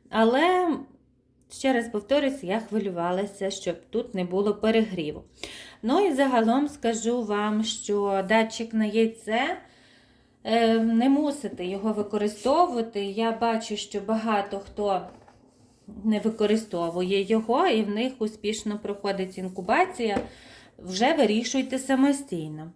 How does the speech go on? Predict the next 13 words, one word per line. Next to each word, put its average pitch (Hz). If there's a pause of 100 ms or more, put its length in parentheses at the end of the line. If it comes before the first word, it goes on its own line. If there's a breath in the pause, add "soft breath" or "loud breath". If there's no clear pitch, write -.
(520)
бажаєте 196
ви 226
його 247 (680 soft breath)
прикріплювати 233
чи 226
ні. 156
Якщо -
ж 330
все-таки 208
ви 226
захочете 202
його 190
прикріпити, 185